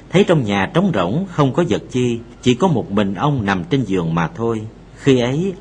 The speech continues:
ông Duy Ma Cật chào rằng: "Quý hóa thay, Ngài Văn Thù Sư Lợi mới đến, tướng không đến mà đến,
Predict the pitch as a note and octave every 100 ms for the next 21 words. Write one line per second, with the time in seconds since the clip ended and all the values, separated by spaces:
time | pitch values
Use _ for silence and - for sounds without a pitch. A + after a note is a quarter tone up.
0 | - C#3 C3 B2 C#3 B2+ B2+ G2 E2+ -
1 | G2+ F2+ E2+ F2 D#2 C2 - - - -
2 | D#3 E3 C3+ D#3 E3+ B2 A#2+ A2 G#2+ -
3 | - A2+ A#2 A2 E3 D#3+ D#3 G#2+ G2+ -
4 | C#3 F#2+ F2+ A#2 D3+ D#3 D3 D#3+ G3 -
5 | - - D3 D3 G3+ G3+ D3 C3 C3 E3+
6 | G#2 E2 - G2+